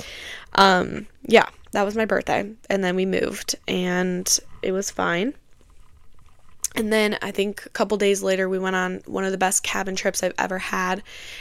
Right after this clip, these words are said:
And we're going back to Mel, Shay, and Erica 'cause they came on that birthday trip with me. We went to one of Danny's aunt's cabins up north, and that was one of the best times. Um,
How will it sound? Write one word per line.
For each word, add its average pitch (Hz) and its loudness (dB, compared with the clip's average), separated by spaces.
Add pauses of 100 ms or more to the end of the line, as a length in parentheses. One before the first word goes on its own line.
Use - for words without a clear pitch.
(120)
And 185 0
we're 196 0
going 190 -2
back 190 2
to - -2
Mel, 180 -2
Shay, 180 0
and 175 -4
Erica 190 2
'cause 185 -4
they 185 4
came 190 -2
on 180 -2
that 175 -6
birthday 196 2
trip 185 -2
with 185 -2
me. 185 -2 (440)
We 208 0
went 196 -2
to 190 2
one 180 -2
of 180 -4
Danny's 254 6
aunt's 180 -4
cabins 180 0
up - -6 (220)
north, 190 -2 (440)
and 185 0 (100)
that 196 2
was 202 0
one 190 -4
of 190 -4
the 180 -4
best 180 0
times. 180 -4 (440)
Um, 180 -6